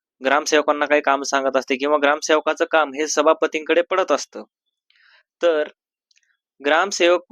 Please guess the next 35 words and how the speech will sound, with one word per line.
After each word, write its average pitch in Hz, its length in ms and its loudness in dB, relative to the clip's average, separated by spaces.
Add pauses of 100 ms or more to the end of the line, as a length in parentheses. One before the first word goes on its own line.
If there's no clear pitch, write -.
जी 151 120 -4
महिला 147 340 0
होती 127 400 -4 (540)
त्या 175 240 0
महिलेचं 143 540 -6
काम 139 300 -6
सभापतीकडे 135 680 -6
पडायचं. 127 460 -6 (560)
मग 135 120 -6
आता 135 300 0
हा 143 220 0
जो 160 160 2
आहे 156 200 2 (300)
दीपक 139 340 -2
सुरवसे 156 400 2
जे 151 120 0
आहेत 135 240 0 (320)
ते 160 60 -4
पती 165 440 0
आहेत 156 240 2 (320)
सभापतीचे. 135 720 0 (800)
मग 156 160 -8
त्या 165 120 -2
सुरवसे 165 420 2
मॅडमचे 151 400 0
पती 165 460 -6 (540)
त्यांच्यामध्ये 143 520 -2
इंटरफेअर 147 480 -2
करायच्या 139 380 -2
कामामध्ये 135 500 -4 (560)
आणि 147 140 -6
या 156 60 -4
महिलेची 160 380 0
थोडीफार 147 400 -2
ओळख 147 220 0